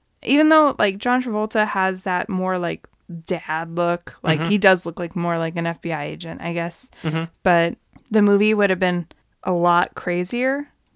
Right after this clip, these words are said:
Speaker 1: because Nicolas Cage can do deranged better than anyone.
Speaker 2: <laughs> Better than anyone.
Speaker 1: Yeah.
Speaker 2: John Travolta went and watched Batman Forever,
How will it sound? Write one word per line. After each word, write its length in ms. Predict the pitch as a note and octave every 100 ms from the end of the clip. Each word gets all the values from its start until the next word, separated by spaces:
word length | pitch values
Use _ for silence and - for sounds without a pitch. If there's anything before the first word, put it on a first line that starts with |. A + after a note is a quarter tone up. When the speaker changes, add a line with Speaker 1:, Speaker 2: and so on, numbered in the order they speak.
| -
Speaker 1:
because 440 | G3 F#3+ F3 - -
Nicolas 400 | F#3 F3+ F#3+ -
Cage 420 | - F#3 F#3 -
can 220 | - F#3+
do 380 | F#3 F3+ F3 E3+ _ _
deranged 840 | - F3+ E3+ F3 G3 A3 - - _ _ _
better 240 | F#3+ F3+ F3
than 160 | E3+
anyone. 420 | E3 D#3+ - - - - - C5+ - -
Speaker 2:
<laughs> 560 | _ _ _ _ _
Better 420 | D#3+ C3 C#3 C#3 C#3+ -
than 160 | C#3+
anyone. 400 | G2 F#2 F2+ F#2 -
Speaker 1:
Yeah. 240 | F3+ F#3+ - - - _ - _ _ _
Speaker 2:
John 320 | - C#3 C#3
Travolta 800 | D3 D3+ C3 A#2+ - A#2+ A2 A2+
went 240 | - A2+ A2+
and 120 | A2+
watched 380 | G#2+ G#2 - - -
Batman 480 | G#2+ G#2 D3 B2 C3+
Forever, 600 | - D3+ F#2 F2 B1+